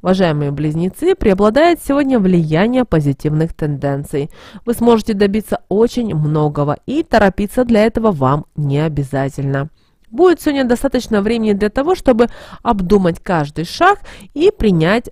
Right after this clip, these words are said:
взвешенные решения. Не исключены и сегодня удачные сделки и выгодные покупки. Там, где дело касается денег,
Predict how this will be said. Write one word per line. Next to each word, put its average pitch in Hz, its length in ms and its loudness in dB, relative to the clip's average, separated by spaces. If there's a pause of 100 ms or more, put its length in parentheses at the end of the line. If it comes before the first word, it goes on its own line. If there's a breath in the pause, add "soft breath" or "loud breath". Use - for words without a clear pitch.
взвешенные 151 720 0
решения. 151 680 -4 (240)
Не 214 160 0
исключены 285 560 -2
и 277 180 -4
сегодня 277 560 -2
удачные 214 600 0
сделки 285 560 -2 (320 loud breath)
и 247 180 2
выгодные 208 640 4
покупки. 143 720 -4 (360)
Там, 156 220 0
где 151 140 -6
дело 160 260 0
касается 269 580 -4
денег, 240 480 -2